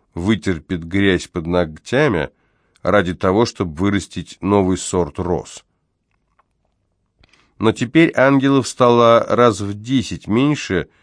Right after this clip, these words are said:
чем людей, и я полагаю, что тут скоро появятся парки и сады, садоводческие общества, лекции об уходе за почвой и так далее, и вообще все, что относится к садоводству.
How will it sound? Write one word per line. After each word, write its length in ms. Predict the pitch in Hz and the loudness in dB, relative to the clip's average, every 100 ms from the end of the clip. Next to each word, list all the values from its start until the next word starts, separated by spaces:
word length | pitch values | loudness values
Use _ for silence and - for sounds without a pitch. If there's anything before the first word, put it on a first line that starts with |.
| _ _ _ | _ _ _
чем 300 | - 110 101 | -2 0 2
людей, 580 | 101 120 123 104 76 - | 2 0 0 -2 -2 -6
и 80 | - | -10
я 500 | 80 76 73 78 123 | -8 -6 -6 -2 -2
полагаю, 800 | - 120 117 110 127 120 113 104 _ _ _ _ | 0 0 0 0 0 2 0 -2 _ _ _ _
что 300 | - - - | -10 -4 -4
тут 360 | - 160 175 | -2 -4 -4
скоро 420 | - - 127 151 | -10 -4 2 2
появятся 680 | 143 107 101 113 131 - - | 2 2 4 2 0 -4 -6
парки 600 | 87 - 90 80 78 - | -6 0 2 2 0 -6
и 460 | 151 165 - 90 82 | -4 -4 -4 -4 -4
сады, 680 | - 120 135 90 85 82 - _ _ _ | -2 -2 -2 -2 -2 -4 -6 _ _ _
садоводческие 920 | - 78 95 156 160 87 - - 78 | -10 -2 2 2 0 -6 -8 -8 -8
общества, 920 | - 82 85 - - 107 - 110 117 - _ _ _ _ _ _ _ - | -4 -2 -2 -2 -8 -10 -4 0 0 -2 _ _ _ _ _ _ _ -4
лекции 840 | 98 104 120 104 - - 107 101 | 0 4 4 2 -2 0 4 4
об 260 | - 95 90 | 2 -2 -2
уходе 420 | 101 - 156 107 | -2 2 2 2
за 220 | 90 95 | 2 2
почвой 640 | 87 107 123 143 - 101 | 2 2 2 2 0 -2
и 20 | 85 | 0
так 300 | 98 87 71 | 0 0 0
далее, 560 | 95 107 123 113 110 - _ _ _ _ | 2 4 4 4 2 -4 _ _ _ _
и 180 | - 185 | -4 -2
вообще 540 | 190 202 175 - 104 76 | 4 4 4 2 0 0
все, 260 | - 175 | 2 2
что 200 | - 131 | 4 2
относится 500 | 104 123 120 - - | 2 4 2 2 -10
к 80 | - | -6
садоводству. 800 | 110 101 95 69 57 - 64 | -2 2 2 0 -8 -12 -12